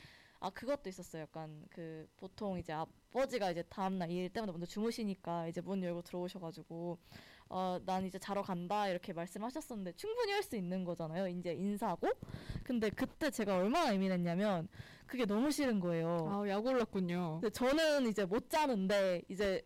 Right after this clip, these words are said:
Speaker 1: 주무신다고 하는 게 <laughs> 그런 거예요. 지금 생각하면 진짜 못됐는데. 그래서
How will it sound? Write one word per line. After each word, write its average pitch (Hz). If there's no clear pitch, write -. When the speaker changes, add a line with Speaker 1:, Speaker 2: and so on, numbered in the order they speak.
Speaker 1:
주무신다고 285
하는 339
게 226
<laughs> 226
그런 349
거예요. 226
지금 240
생각하면 339
진짜 240
못됐는데. 180
그래서 180